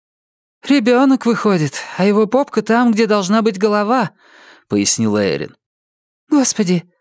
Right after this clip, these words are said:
тазовое предлежание?» спросила Китти. «Я должна развернуть его», сказала Эрин. «Отвези нас в город, Лайла». «Нужно её посадить», ответила Лайла, «иначе я не смогу везти».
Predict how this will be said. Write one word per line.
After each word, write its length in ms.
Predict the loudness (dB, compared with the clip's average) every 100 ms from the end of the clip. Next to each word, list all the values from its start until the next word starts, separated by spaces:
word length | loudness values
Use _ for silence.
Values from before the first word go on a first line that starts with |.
| _ -2
тазовое 420 | 0 2 2 0
предлежание?» 880 | 0 0 0 2 2 4 4 2 -4 -20 -12
спросила 540 | -6 0 0 0 -2 -4
Китти. 480 | -4 -6 -6 -10 -14 _ _ _ _ _ _ _ _
«Я 180 | 0 2
должна 320 | 2 4 2
развернуть 600 | 2 2 2 2 2 2
его», 300 | 0 0 0 -2
сказала 580 | -4 -2 0 0 2
Эрин. 200 | 2 -2 -6 -20 -20 -6
«Отвези 380 | -2 0 2 2
нас 200 | 2 2
в 60 |
город, 300 | 0 0 0
Лайла». 420 | 0 2 2 0 -4 _ _ _ _ _ _ _ _ _
«Нужно 340 | 0 2 2
её 220 | 2 2
посадить», 720 | 0 0 0 0 0 0 -4 -6
ответила 480 | -8 -4 -4 0 2
Лайла, 380 | 2 0 -2 -6 -18 -20 _
«иначе 380 | 0 2 2 2
я 40 |
не 100 | 0
смогу 340 | 0 0 2
везти». 560 | 0 0 -2 -2 -4 -6